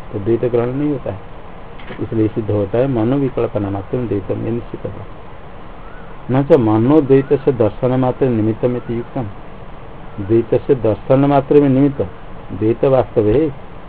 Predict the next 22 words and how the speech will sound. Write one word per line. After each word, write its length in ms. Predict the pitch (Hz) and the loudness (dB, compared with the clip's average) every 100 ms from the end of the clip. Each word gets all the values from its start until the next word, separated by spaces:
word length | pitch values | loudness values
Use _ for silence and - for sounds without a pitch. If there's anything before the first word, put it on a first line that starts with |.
| - | 2
केवल 220 | 120 131 | 6 6
मन 280 | 123 113 143 | 4 4 4
उसको 240 | 143 - | 2 4
देखने 320 | 120 110 120 | 4 4 2
के 120 | 101 92 | 0 -2
लिए, 140 | 90 - - - - - - - - - - | -6 -10 -14 -16 -16 -16 -16 -16 -14 -14 -4
तो 340 | 104 101 98 95 98 | -2 0 -2 -2 -2
द्वैत 220 | 113 123 | 0 2
मिथ्या 340 | 117 113 135 | 0 4 4
क्यों 220 | 123 131 | 4 2
होगा? 280 | 120 120 123 135 - - - - - - - 113 | 0 -2 -6 -10 -14 -14 -14 -14 -14 -14 -8 -4
ये 80 | |
पूर्व 240 | 110 117 107 | 0 2 2
पक्षी 200 | 101 117 | 0 -4
कहता 300 | 104 101 107 | -2 -2 -4
है, 60 | |
सिद्धांत 520 | 104 110 98 107 107 110 | -6 -6 -2 -2 -2 -2
कहता 200 | 110 113 | 0 0
है, 60 | |
इति 160 | 107 107 | 0 0
न 140 | 101 | 0
युक्तम। 480 | 120 143 135 127 | 0 -2 -4 -6